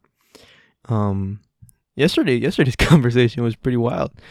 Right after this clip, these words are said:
I went to go b-, I went back and listened to it, like, "Damn, bro, I really, <laughs> I really did talk for an hour and stuff like that." But it helps a lot. It helps critique myself. It helps me see where else I can expand. It helps my story, t-,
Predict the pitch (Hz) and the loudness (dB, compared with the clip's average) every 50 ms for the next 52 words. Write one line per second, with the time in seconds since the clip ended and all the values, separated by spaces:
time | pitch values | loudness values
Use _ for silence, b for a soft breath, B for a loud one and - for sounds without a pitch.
0 | B B B B B 123 131 135 127 117 - 127 120 123 123 117 120 117 - - | B B B B B -2 0 0 0 2 0 0 0 0 0 0 -2 -8 -6 -4
1 | 123 123 131 127 123 127 127 127 120 131 139 151 - 139 113 131 123 117 113 110 | -2 0 0 2 2 2 2 2 2 0 -2 -2 -2 2 2 2 2 2 0 0
2 | 104 120 127 127 120 113 104 98 98 98 101 104 107 117 123 135 135 131 123 - | -2 0 2 2 4 2 2 2 2 2 2 2 2 2 2 2 0 0 -2 -4
3 | _ - 123 110 92 - 151 147 135 123 117 117 127 131 135 143 160 - b b | _ -2 -2 -2 0 4 4 4 4 4 0 -2 -2 -4 -4 -4 -8 -20 b b
4 | b b b b b b - - 131 139 - - 147 143 143 147 147 147 143 143 | b b b b b b -2 0 0 0 0 -2 -2 -2 0 0 0 0 0 0
5 | - - 151 147 - 147 147 147 151 151 151 147 - b b b b b b b | 0 -2 -4 -2 -2 -2 -2 -2 -2 -2 -2 -4 -6 b b b b b b b
6 | b b b b b b b - - 123 120 113 110 101 - _ _ _ - 135 | b b b b b b b -6 0 2 4 4 2 -2 -6 _ _ _ -8 -6
7 | 123 113 160 175 - - 190 202 240 - - - - - - 143 139 165 156 143 | -2 0 0 0 0 0 0 0 2 0 0 -2 -4 -8 -2 0 4 4 4 2
8 | - - - - 131 - - 143 135 - - 123 120 123 123 - - 127 131 160 | 0 -6 -2 -2 -2 2 2 0 0 2 -2 -2 0 0 -2 -2 -2 -2 0 0
9 | 175 - 123 120 113 120 117 117 107 - - - 120 113 110 110 110 110 - - | -2 -2 -2 2 4 4 4 4 2 0 -4 -4 -2 0 0 0 0 -2 -4 -8
10 | _ - - - 127 127 120 117 117 117 113 113 - - 117 110 117 113 110 104 | _ -16 -6 2 4 4 6 6 6 4 4 2 0 0 0 0 0 0 -2 -2
11 | - - - - 127 123 123 127 131 135 127 165 180 160 - - - - - _ | -8 -12 -4 -2 0 0 0 2 2 4 4 4 4 2 0 -10 -16 -18 -20 _
12 | _ _ - 123 123 120 117 113 113 113 113 95 _ _ - - - - 143 143 | _ _ -10 -6 -4 -4 -2 -2 -2 -4 -4 -6 _ _ -20 -12 -4 -2 0 0
13 | 135 120 - - - | 0 -2 -4 -8 -20